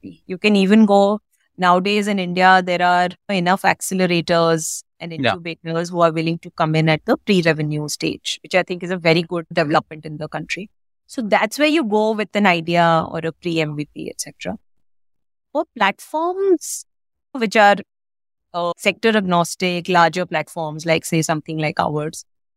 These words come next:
Speaker 1: coming at a pre-M V P for, say, a consumer product, it won't fly because
Speaker 2: Right.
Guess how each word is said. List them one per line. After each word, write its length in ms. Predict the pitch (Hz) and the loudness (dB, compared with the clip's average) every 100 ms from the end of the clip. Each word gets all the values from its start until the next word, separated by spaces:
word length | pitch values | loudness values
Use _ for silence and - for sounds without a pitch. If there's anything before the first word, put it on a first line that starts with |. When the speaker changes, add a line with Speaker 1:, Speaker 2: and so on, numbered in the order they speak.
| _ _ _ | _ _ _
Speaker 1:
coming 360 | 233 226 262 277 | 2 2 2 0
at 120 | 247 | 0
a 60 | |
pre-M 480 | 269 - 233 233 220 | -4 -2 2 4 4
V 120 | 220 | 0
P 440 | 220 220 208 202 226 | -2 -2 -2 -4 -6
for, 340 | - 214 196 | -2 4 4
say, 280 | 196 - 202 | 4 0 2
a 260 | 196 190 190 _ | 4 2 -2 _
consumer 380 | - 196 190 185 | -2 0 0 0
product, 600 | 196 170 - - - - _ _ _ _ _ | 4 2 2 -6 -12 -18 _ _ _ _ _
it 100 | 220 _ | -20 _
won't 160 | 233 - | -20 -12
fly 460 | 196 170 160 - _ _ | -4 -4 -4 -12 _ _
because 340 | 170 175 175 | -8 -8 0
Speaker 2:
Right. 240 | 160 147 | 2 2